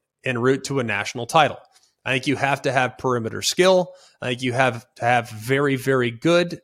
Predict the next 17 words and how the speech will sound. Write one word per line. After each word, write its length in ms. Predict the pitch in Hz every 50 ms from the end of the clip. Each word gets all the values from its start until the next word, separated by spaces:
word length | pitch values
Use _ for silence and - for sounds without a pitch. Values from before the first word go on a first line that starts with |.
| _
if 200 | - 127 - -
not 260 | 127 127 127 127 120 - -
elite, 460 | 120 110 107 113 131 151 156 - _
quarterback 600 | - - - 151 165 170 170 156 170 165 160 - -
play. 400 | - 165 165 165 160 160 151 156 - _ _ _ _ _ _ _ -
And 80 | 127
I 40 | 131
think 260 | 127 - 165 151 -
you 120 | 160 147 135
have 140 | 143 135 -
to 80 | - 120
have 300 | - 135 135 135 127 120
dynamic 520 | 135 123 123 120 127 131 127 131 127 -
weapons 480 | 123 127 123 117 - - 120 120 113 - -
on 220 | 123 120 117 113 113
the 80 | 101
perimeter, 580 | - - 120 135 160 170 160 151 160 160 151